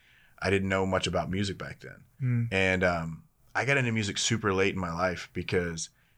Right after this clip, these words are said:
Speaker 1: I just listened to what my parents were listening to, which
Speaker 2: Yeah.
Speaker 1: was mostly country music. And then, um,
Speaker 2: C C R.
Speaker 1: did a bunch of C C R, Lil Tim McGraw, Indian Outlaw, uh,
Speaker 2: Mm-hmm.
Speaker 1: which they should change the name to Native American Outlaw.
Speaker 2: Chris Gaines.
Speaker 1: Chris Gaines.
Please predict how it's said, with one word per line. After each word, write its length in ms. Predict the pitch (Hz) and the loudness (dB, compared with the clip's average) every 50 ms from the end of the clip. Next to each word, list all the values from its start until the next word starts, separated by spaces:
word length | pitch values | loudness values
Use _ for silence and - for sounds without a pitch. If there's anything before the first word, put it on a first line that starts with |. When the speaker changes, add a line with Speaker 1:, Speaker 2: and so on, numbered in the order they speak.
| _ _ _ _ _ _ | _ _ _ _ _ _
Speaker 1:
I 60 | 98 | 0
just 160 | 101 107 98 107 | 0 2 4 4
listened 160 | 104 - - | 2 2 2
to 60 | 101 | 2
what 80 | 98 85 | 0 0
my 80 | 85 | -2
parents 320 | 80 - 104 104 110 - - | -2 0 2 2 2 2 0
were 60 | 82 | -4
listening 280 | 82 80 - 82 80 | -4 -4 -4 -6 -8
to, 120 | 80 - - - - - _ _ | -8 -10 -12 -12 -16 -18 _ _
which 180 | - 113 107 98 | 0 2 2 2
Speaker 2:
Yeah. 40 | 95 | 2
Speaker 1:
was 140 | 90 87 101 | 0 0 0
mostly 240 | 92 90 - - 87 | 0 0 0 0 -2
country 360 | - - 95 87 - - 90 | -2 -2 -2 -2 -2 -4 -4
music. 360 | 85 87 87 82 76 - - _ _ _ _ _ _ - - - - - - - - 120 - | -6 -6 -8 -8 -10 -14 -18 _ _ _ _ _ _ -20 -16 -14 -12 -12 -14 -10 -10 -4 0
And 160 | 107 101 95 | 0 2 4
then, 440 | 98 98 98 98 95 92 92 87 - - | 4 4 4 4 2 2 0 -4 -2 0
um, 280 | 98 101 95 90 90 | 2 4 4 4 2
Speaker 2:
C 180 | 87 82 117 113 | 0 -2 -2 -2
C 60 | 110 | 0
R. 260 | 107 107 110 113 113 - - - | 0 0 0 -2 -2 -6 -4 -2
Speaker 1:
did 60 | 110 | 2
a 60 | 98 | 4
bunch 160 | 107 104 - | 4 4 4
of 60 | 120 | 2
C 180 | - - - 107 | 2 2 2 0
C 180 | 101 - 107 101 | 0 2 2 2
R, 320 | 95 92 95 101 107 104 | 4 4 4 2 2 2
Lil 140 | 98 90 85 | 2 0 0
Tim 180 | - 110 101 | 0 0 2
McGraw, 380 | 101 95 90 95 95 98 104 101 | 2 0 0 2 2 4 4 2
Indian 180 | 95 92 92 90 | 2 -2 -4 -2
Outlaw, 460 | 87 98 101 101 101 101 113 117 113 - | -2 0 0 2 2 2 2 0 0 0
uh, 40 | |
Speaker 2:
Mm-hmm. 400 | 127 123 123 127 127 127 127 127 | 0 2 2 2 2 2 0 0
Speaker 1:
which 320 | 98 98 - - - - - _ _ _ _ _ _ _ 92 - _ _ _ - - _ - - - 53 57 | -2 -2 -4 -4 -8 -8 -12 _ _ _ _ _ _ _ -20 -20 _ _ _ -20 -20 _ -20 -20 -20 -12 -8
they 100 | - 87 | -4 -4
should 160 | - - 82 | -2 -2 0
change 220 | - - 92 85 | 0 -2 -2 -2
the 60 | - 87 | -2 -4
name 120 | 87 85 | -4 -4
to 80 | 80 85 | -4 -4
Native 240 | 85 87 87 85 | -4 -2 -2 -2
American 380 | 82 82 82 85 98 98 - 85 | -2 -4 -2 -2 -2 -2 -2 -6
Outlaw. 320 | 82 78 64 87 85 90 | -6 -8 -10 -8 -8 -2
Speaker 2:
Chris 280 | 90 - - 139 131 135 | -2 2 4 4 2 2
Gaines. 600 | - - 113 113 117 123 123 127 131 - - - | 0 -2 0 0 2 2 2 0 0 -2 -8 -10
Speaker 1:
Chris 240 | - - 123 120 110 - | -2 2 2 2 2 2
Gaines. 600 | - 117 107 104 101 110 123 151 170 160 139 | 0 0 2 2 2 2 2 0 0 -2 -6